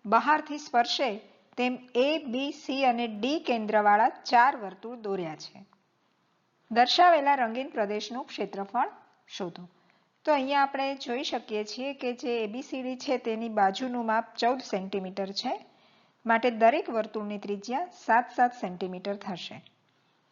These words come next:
હવે જો આપણે ચોરસના ક્ષેત્રફળમાંથી જે વર્તુળ, ચારે ચાર વર્તુળના એક ચતુર્થાંશ ભાગ છે, જે મેં એક્સ, વાય, ઝેડ અને ડબલ્યુથી દર્શાવ્યા છે, તે જો બાદ કરી દઈએ તો આપણને રંગીન પ્રદેશનું ક્ષેત્રફળ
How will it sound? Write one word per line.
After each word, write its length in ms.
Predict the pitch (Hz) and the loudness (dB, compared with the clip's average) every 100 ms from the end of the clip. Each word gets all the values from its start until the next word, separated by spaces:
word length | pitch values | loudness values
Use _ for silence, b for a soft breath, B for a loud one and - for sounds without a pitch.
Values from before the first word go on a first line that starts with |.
| _ _ - | _ _ 2
હવે 240 | 262 381 | 4 4
જો 120 | 403 | 4
આપણે 340 | 339 262 269 294 | 6 6 4 -4
ચોરસના 560 | 294 233 254 - 311 | -2 -2 -2 -2 -6
ક્ષેત્રફળમાંથી 1040 | 330 - 220 226 226 220 214 214 220 - 269 | -6 -4 -4 -2 -2 -2 -4 -4 -6 -8 -10
જે 340 | - 247 254 | -8 -4 -4
વર્તુળ, 600 | 247 226 208 214 - 262 | 0 0 0 -4 -4 -4
ચારે 360 | 240 220 208 262 | 2 4 4 2
ચાર 240 | 311 302 | 2 2
વર્તુળના 600 | 262 220 220 240 233 254 | 2 0 -2 -6 -4 -2
એક 180 | 294 254 | -2 -4
ચતુર્થાંશ 760 | - 226 214 269 - 294 302 - | -2 -2 -2 -6 -4 -4 -4 -4
ભાગ 200 | 220 208 | -2 -2
છે, 300 | 202 - 208 | -2 -6 -4
જે 180 | 196 233 | -2 -2
મેં 180 | 233 - - | -4 -6 -4
એક્સ, 340 | 233 240 - | -6 -6 -2
વાય, 220 | 233 240 | 2 2
ઝેડ 280 | 233 208 233 | 2 -2 0
અને 200 | - 226 | 0 -2
ડબલ્યુથી 520 | 214 190 196 247 254 | -4 -6 -4 -4 -4
દર્શાવ્યા 640 | 220 185 185 208 185 196 196 | -4 -4 -4 -4 -4 -4 -4
છે, 280 | - 339 - b b b b - | -6 -8 -8 b b b b -4
તે 120 | 269 | -2
જો 160 | 269 285 | 0 2
બાદ 340 | 214 233 262 | 6 6 6
કરી 260 | 254 226 294 | 0 -2 0
દઈએ 420 | 311 196 170 180 - _ _ _ | 0 0 -4 -8 -16 _ _ _
તો 80 | 254 | 2
આપણને 540 | 240 214 214 208 233 311 - | 4 4 -2 -4 -6 -8 -8
રંગીન 400 | 196 202 226 302 | -4 -2 -4 -4
પ્રદેશનું 520 | 233 185 190 - 220 | -4 -4 -4 -8 -12
ક્ષેત્રફળ 600 | 247 196 175 185 202 277 | -10 -10 -8 -10 -6 -6